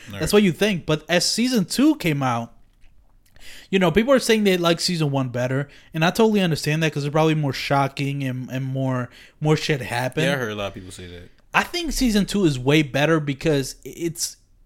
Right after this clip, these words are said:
Speaker 2: doing so many things that people aren't realizing. Like, it's doing a lot of things under the hood. Like I said, the character development, it's incredible.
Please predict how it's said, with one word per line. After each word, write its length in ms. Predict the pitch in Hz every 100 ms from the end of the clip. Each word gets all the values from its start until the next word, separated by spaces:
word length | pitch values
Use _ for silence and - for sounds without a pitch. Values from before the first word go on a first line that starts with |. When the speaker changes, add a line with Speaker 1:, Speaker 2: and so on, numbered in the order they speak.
| _ - 131 110
Speaker 2:
doing 320 | 160 208 190
so 300 | - - 190
many 240 | 214 202
things 360 | 156 160 156 151
that 120 | 143
people 260 | 160 156 143
aren't 320 | 147 151 139
realizing. 640 | 131 135 131 107 107 110 123
Like, 200 | 135 -
it's 120 | 165
doing 240 | 170 240
a 60 | 226
lot 160 | 202 190
of 100 | 190
things 220 | 185 180
under 200 | 175 147
the 140 | 127
hood. 280 | 113 160 110
Like 140 | 135
I 60 | 143
said, 240 | - 170
the 60 | 127
character 500 | - 196 214 208 147
development, 500 | 135 127 117 104 -
it's 180 | 131 131
incredible. 580 | 151 - 190 180 110